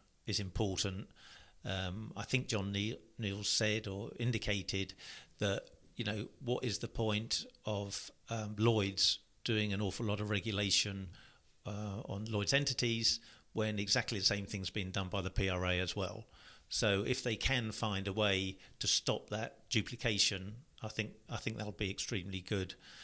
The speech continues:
Um, as I say, expense is an important thing. Um, I, I do question,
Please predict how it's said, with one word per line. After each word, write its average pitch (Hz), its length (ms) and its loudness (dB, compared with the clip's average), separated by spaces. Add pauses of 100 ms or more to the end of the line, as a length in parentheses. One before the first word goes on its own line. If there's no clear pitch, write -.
(400)
Um, 90 500 -4 (120)
as 110 100 -2
I 110 40 -2
say, 110 320 4
expense 113 480 0
is 104 120 0
an 107 100 -4
important 104 540 -2
thing. 107 440 2 (500)
Um, 110 380 2 (180)
I, 131 120 -6 (220)
I 113 220 -4
do 139 260 6 (460)
question, 113 800 4